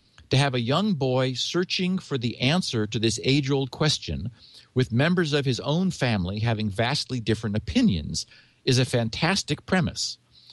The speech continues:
On top of that, Miz Horsman has written a book for everyone, and that sh-, that she's so cleverly camouflaged as a children's book that the, our listener of Security Now said,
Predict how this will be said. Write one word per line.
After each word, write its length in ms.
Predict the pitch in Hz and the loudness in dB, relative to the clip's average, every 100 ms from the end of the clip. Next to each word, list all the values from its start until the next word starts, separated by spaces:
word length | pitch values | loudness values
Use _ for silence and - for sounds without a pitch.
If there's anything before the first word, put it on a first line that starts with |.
| - - | -18 -2
On 140 | 120 | 0
top 300 | - 202 233 | 4 2 2
of 140 | 120 | 0
that, 260 | 101 87 - | 0 -2 -2
Miz 280 | 120 127 139 | 0 2 2
Horsman 600 | 131 131 120 90 78 104 - _ - - - | 2 2 2 0 -2 -4 -6 _ -20 -20 -4
has 200 | 139 123 | 0 2
written 240 | 139 160 156 | 2 0 0
a 60 | |
book 280 | 113 160 - | 2 0 -2
for 200 | - 147 | -6 -4
everyone, 680 | 165 190 156 113 87 67 - - _ - - _ _ - | 0 0 2 0 0 -4 -10 -18 _ -20 -20 _ _ -2
and 320 | 135 139 135 - | 2 2 0 -2
that 260 | 143 - | -2 -2
sh-, 120 | - - _ _ | -6 -8 _ _
that 160 | 139 135 | 0 0
she's 240 | - 135 | 0 -2
so 260 | - 160 160 | 2 0 0
cleverly 540 | - 165 175 165 160 | 0 0 0 -2 -4
camouflaged 920 | - 208 220 127 - 90 78 101 - | -2 0 2 0 0 0 2 0 -2
as 140 | 117 101 | 0 0
a 60 | |
children's 500 | - - 277 165 85 | 0 0 0 0 -2
book 360 | 85 71 - - - - - _ | -2 -6 -8 -14 -20 -20 -20 _
that 220 | 113 156 - | 0 0 0
the, 260 | 131 104 151 - | -6 -2 0 2
our 180 | 160 | 2
listener 580 | 196 214 - 107 78 107 - _ _ - | 4 2 0 -4 -6 -8 -14 _ _ -4
of 120 | 117 | -2
Security 420 | - 123 156 127 | -4 -2 0 2
Now 300 | 131 175 131 | 2 2 2
said, 260 | 120 123 | 2 2